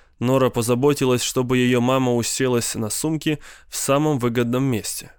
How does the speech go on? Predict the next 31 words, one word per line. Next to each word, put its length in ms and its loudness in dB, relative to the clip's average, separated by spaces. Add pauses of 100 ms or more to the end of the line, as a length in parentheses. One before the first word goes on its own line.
у 160 0
желтой 380 2
линии. 460 -4 (440)
Поделив 520 2
с 180 -6
Заком 400 0
последний 460 -2
пакетик 520 -4
пончиков 500 -2
фирмы 400 -2
«Хозяюшка», 760 -2 (400)
Нора 320 2
позволила 560 2
всем 360 0
только 380 -2
по 160 0
глотку 360 0
воды 300 0
из 220 -4
пластиковой 520 -2
бутылки 500 -2
с 100 -4
герметически 720 -2
закрывающейся 800 -2
крышкой, 520 -4 (340)
которую 420 0
она 200 0
заблаговременно 800 0
упаковала 520 0
в 80 -4
багаж. 500 -4